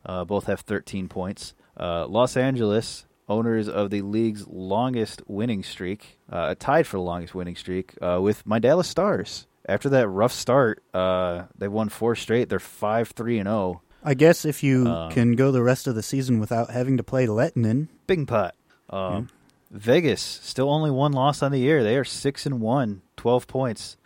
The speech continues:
Speaker 1: Uh, they are winners of three straight. Um, and Chicago, five two and two, twelve points. Uh, they've won one straight.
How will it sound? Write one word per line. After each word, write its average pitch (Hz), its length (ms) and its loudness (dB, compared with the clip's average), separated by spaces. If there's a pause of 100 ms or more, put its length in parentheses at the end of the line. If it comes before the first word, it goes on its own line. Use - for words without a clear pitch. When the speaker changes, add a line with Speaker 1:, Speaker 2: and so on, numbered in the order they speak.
(160)
Speaker 1:
Uh, 95 260 2
they 104 120 2
are 110 120 2
winners 107 340 0
of 95 100 -4
three 123 320 -4
straight. 87 460 -6 (260)
Um, 82 380 -10 (180)
and 98 240 -6
Chicago, 120 560 2
five 113 420 0
two 120 180 0
and 98 120 -2
two, 107 460 -2 (160)
twelve 104 320 0
points. - 680 -8
Uh, 87 280 -4
they've 92 180 -4
won 90 280 -6
one 95 200 -4
straight. 87 380 -8